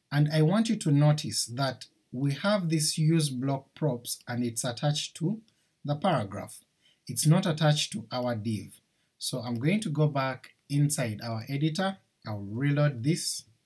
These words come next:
and when I click on this and inspect this particular block, you're going to see that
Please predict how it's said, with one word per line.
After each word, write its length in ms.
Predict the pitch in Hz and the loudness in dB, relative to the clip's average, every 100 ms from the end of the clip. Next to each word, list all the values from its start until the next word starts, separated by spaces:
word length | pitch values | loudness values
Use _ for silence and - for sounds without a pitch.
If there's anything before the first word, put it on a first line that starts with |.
| _ _ _ _ _ _ _ _ - | _ _ _ _ _ _ _ _ -2
and 240 | 143 131 | 0 2
when 200 | 143 147 | 4 4
I 220 | 143 143 - | 4 0 0
click 320 | 160 214 196 | 0 2 4
on 200 | 156 131 | 4 4
this 380 | 147 185 - - | 2 0 -4 -6
and 160 | 127 131 | -4 -2
inspect 840 | 139 147 - - 156 165 - - 127 | 0 -2 -4 -2 -2 -2 -10 -14 -10
this 180 | 123 | -8
particular 580 | - 127 117 113 131 120 | -6 -6 -6 -8 -6 -4
block, 420 | 113 143 180 - - _ _ _ _ _ _ _ _ _ _ _ _ - | -2 -2 -2 -6 -20 _ _ _ _ _ _ _ _ _ _ _ _ -10
you're 180 | 127 | -4
going 220 | 135 180 165 | 0 2 2
to 100 | 160 | 0
see 220 | - 151 | 4 4
that 280 | 143 117 | 4 0